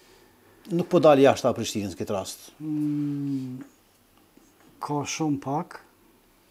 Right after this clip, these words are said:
Speaker 2: Ndoshta, po them me hamendje këto, jemi dikon njëzet. Po e them me hamendje, ndoshta njëzet e pesë.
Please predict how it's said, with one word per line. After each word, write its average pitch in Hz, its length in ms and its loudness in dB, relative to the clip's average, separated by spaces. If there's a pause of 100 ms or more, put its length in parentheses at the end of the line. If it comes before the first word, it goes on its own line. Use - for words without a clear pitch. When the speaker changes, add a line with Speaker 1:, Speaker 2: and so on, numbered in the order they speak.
(1160)
Speaker 2:
Ndoshta, 127 920 -6
po 147 200 -10
them 139 280 -2
me 143 60 -2
hamendje 135 680 -4
këto, 139 240 -12 (920)
jemi 143 320 0
dikon 139 420 -4 (1400)
njëzet. 143 800 -2 (1400)
Po 131 80 -8
e 135 80 -8
them 135 300 -4
me 139 80 -2
hamendje, 139 540 -4
ndoshta 143 420 -4
njëzet 139 240 -4
e 139 80 -8
pesë. - 500 -10